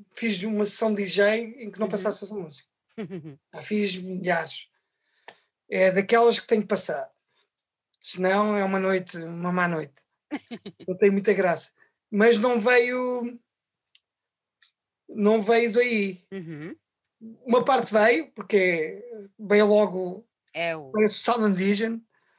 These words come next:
Speaker 1: mas veio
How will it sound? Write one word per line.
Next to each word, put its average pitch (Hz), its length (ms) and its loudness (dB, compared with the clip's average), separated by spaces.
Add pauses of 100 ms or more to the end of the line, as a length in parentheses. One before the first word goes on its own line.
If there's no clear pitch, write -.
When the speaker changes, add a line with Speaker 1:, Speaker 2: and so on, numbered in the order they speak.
(880)
Speaker 1:
mas 214 580 4 (180)
veio 226 1120 4